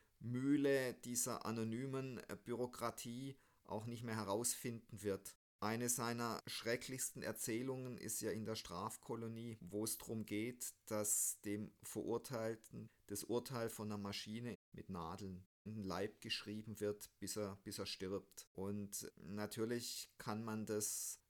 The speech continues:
als einen Albtraum interpretieren, der die Folter, die dann nachher in den Verhören der Gestapo und auch in den Konzentrationslagern stattgefunden haben, vorwegnimmt.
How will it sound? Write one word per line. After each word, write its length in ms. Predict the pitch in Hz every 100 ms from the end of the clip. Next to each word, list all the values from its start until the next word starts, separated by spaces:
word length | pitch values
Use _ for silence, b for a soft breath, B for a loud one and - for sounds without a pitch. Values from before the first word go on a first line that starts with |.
| _
als 220 | 98 -
einen 240 | - 101 -
Albtraum 840 | 90 107 - - 110 104 104 -
interpretieren, 1120 | - 104 101 - 92 92 - 101 110 107 110 110 _
der 480 | 104 104 98 98 87 -
die 100 | 107
Folter, 760 | 98 - 104 110 123 110 87 52 - -
die 340 | 104 104 95 -
dann 160 | 98 95
nachher 600 | 92 95 110 107 98 - -
in 180 | 104 101
den 160 | 101
Verhören 540 | - 101 104 104 107 104
der 100 | 101
Gestapo 720 | 101 - 90 107 113 110 104
und 100 | 98
auch 140 | 90
in 80 | 98
den 100 | 92
Konzentrationslagern 1300 | 101 95 104 - 92 90 98 104 - 95 95 95
stattgefunden 800 | - 98 - - - 92 92 92
haben, 260 | 85 80 90
vorwegnimmt. 840 | - 90 82 78 - - - -